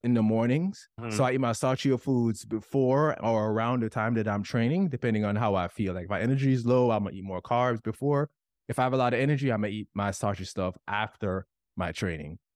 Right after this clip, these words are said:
Speaker 1: And I eat my slow digestive carbs later on in the day. And especially in the evenings, I'm a berries guy. So strawberry, blueberry, blackberry, raspberry, all those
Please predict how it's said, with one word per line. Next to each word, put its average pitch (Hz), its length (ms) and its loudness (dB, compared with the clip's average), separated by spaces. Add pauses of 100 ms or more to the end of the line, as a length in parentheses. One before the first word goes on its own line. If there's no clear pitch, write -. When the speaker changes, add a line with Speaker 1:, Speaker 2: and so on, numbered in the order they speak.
Speaker 1:
And 120 360 0
I 135 200 2
eat 131 240 0
my 110 460 0 (260)
slow 131 440 0
digestive 113 580 -2
carbs 110 380 0
later 104 420 -2
on 104 340 0
in 101 200 -4
the 95 100 -4
day. 110 340 -4 (300)
And 110 320 0
especially 175 400 0
in - 20 4
the 151 140 2
evenings, 160 320 2
I'm 127 180 0
a 104 140 -2
berries 98 480 -2
guy. 90 220 -2
So 90 140 -6
strawberry, 117 640 0
blueberry, 110 480 2
blackberry, 104 460 -4
raspberry, 107 500 0
all 107 240 2
those 101 400 0